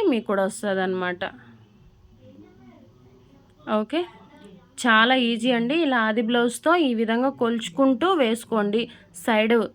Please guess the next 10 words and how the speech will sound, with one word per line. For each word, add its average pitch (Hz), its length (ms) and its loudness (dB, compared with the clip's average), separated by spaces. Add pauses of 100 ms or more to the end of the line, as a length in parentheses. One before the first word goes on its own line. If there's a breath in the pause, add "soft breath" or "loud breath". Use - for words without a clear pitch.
(220)
జాయింట్స్ 220 420 0
అనేది. 190 420 -4 (400 loud breath)
చాలా 233 400 2
అంటే 262 240 0
చాలా 240 420 0
ఈజీగా 233 500 -2
ఉంటుంది 202 460 -2 (540)
బ్లౌజ్ 208 300 -2
స్టిచ్చింగ్ 220 460 -2
అనేది. 190 360 -2